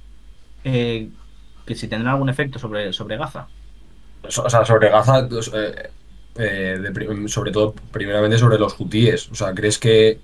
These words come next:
Speaker 2: eh, de verdad va a, eh, eh, la capacidad de los hutíes de atacar barcos bueno, y en general la capacidad del, militar de los hutíes se va a ver afectada de verdad, o, o son simplemente ataques simbólicos como castigos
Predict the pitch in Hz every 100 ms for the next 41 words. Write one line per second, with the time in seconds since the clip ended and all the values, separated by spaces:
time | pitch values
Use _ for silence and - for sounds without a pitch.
0 | - 110 110 110 104 104 107 104 104 104
1 | 104 104 101 101 98 98 98 - - -
2 | - - - 110 98 101 101 101 104 98
3 | 101 104 104 107 107 104 113 98 107 107
4 | 123 101 98 98 98 98 98 104 104 -
5 | 104 98 95 95 - - - 110 98 92
6 | 92 98 104 104 101 101 101 101 104 104
7 | 107 104 104 101 - - 101 104 101 104
8 | 101 101 98 95 - 101 98 98 92 95
9 | 107 104 - 98 - - - - - -
10 | - - 101 98 107 107 101 101 104 101
11 | 101 101 104 - 98 104 101 95 98 95
12 | - - - - - - - - 104 104
13 | 101 98 98 98 92 - 107 104 101 101